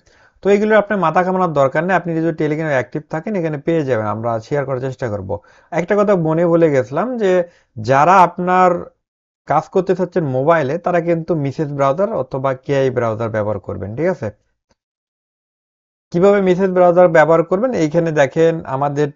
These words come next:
আহ, গ্রুপে যদি এখানে লেখেন টিকে মিসেস, আহ, সেম স্পেলিং, তাহলে এই ভিডিও পাবেন, এই ভিডিও দেখে কিন্তু আপনারা, আহ, কাজ করতে পারেন, ঠিক আছে?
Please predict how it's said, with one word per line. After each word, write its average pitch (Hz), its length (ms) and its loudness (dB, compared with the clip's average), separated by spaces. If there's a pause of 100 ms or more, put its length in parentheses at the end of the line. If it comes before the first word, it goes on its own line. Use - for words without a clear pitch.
(120)
আহ, 131 140 -2
গ্রুপে 131 420 -4
যদি 151 220 -4
এখানে 143 300 -4
লেখেন 131 320 -6
টিকে 151 360 -4
মিসেস, 139 440 -2 (440)
আহ, 123 180 -2
সেম 151 340 -2
স্পেলিং, 156 440 -4 (300)
তাহলে 139 180 -2
এই 135 60 -4
ভিডিও 135 240 -2
পাবেন, 196 200 0
এই 185 60 -2
ভিডিও 139 260 -4
দেখে 123 400 -2
কিন্তু 147 280 -8
আপনারা, 135 560 -2 (360)
আহ, 113 320 -2
কাজ 135 220 -4
করতে 127 240 -8
পারেন, 101 300 -6
ঠিক 151 120 0
আছে? 143 260 -4